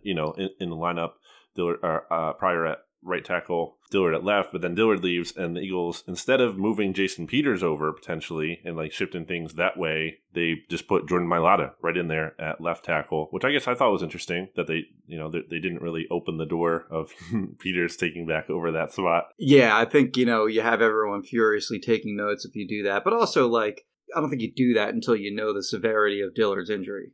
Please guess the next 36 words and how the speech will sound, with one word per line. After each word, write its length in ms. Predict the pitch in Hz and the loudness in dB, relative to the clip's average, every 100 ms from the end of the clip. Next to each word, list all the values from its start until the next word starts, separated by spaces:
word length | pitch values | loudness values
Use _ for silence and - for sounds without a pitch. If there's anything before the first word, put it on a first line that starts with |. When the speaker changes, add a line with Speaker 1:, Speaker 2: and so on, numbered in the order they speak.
| _ 82 | _ -14
Speaker 1:
Mm-hmm. 300 | 78 80 76 - | -10 -10 -12 -10
Speaker 2:
You 120 | - | -2
don't 120 | 120 113 | 0 0
start 300 | - 104 104 | 0 0 2
moving 320 | 110 98 92 | -2 -2 -8
Peters 360 | 113 104 101 98 | -6 -4 -4 -4
around 420 | 101 101 98 95 | -4 -2 -2 -2
'cause 180 | 107 95 | -4 -2
the, 140 | 110 | -2
I, 100 | 104 98 - | -2 -4 -6
yeah, 200 | 117 101 | -6 -4
I 40 | |
mean, 160 | 104 104 113 | -6 -8 0
you 120 | 117 | 0
have 100 | 113 | 0
to 80 | 110 | -2
get 160 | 110 | -2
him 240 | 107 127 104 | 0 0 0
ready 220 | 101 101 | -2 -4
at 80 | 101 | -4
right 200 | 104 101 | -4 -4
guard 360 | 107 101 - | -6 -6 -6
too. 240 | 120 107 101 | -4 -4 -2
So 100 | 117 | -4
the 80 | |
more 220 | 107 107 107 | -2 -2 -2
reps 200 | 107 - | -2 -2
he 140 | 117 | -4
can 140 | 113 | -2
get 140 | 104 101 | -2 -2
at 60 | - | -4
Speaker 1:
Yeah. 20 | |
Speaker 2:
right 160 | 104 - | -6 -4
guard, 220 | 107 98 | -6 -6
the 60 | |
better. 360 | - 104 90 | -6 -4 -4